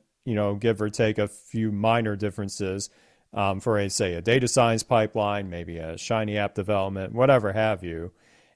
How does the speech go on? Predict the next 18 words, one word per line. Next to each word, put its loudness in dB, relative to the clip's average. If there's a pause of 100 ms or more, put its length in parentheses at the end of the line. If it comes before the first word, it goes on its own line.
(120)
And 2
then 2
also 6
the 0
ability 2 (360)
for 0
maybe -2
you 6
or 2
someone 0
else 2 (480)
to 2
be 2
able 4
to 0
rerun 4
that 0
analysis -2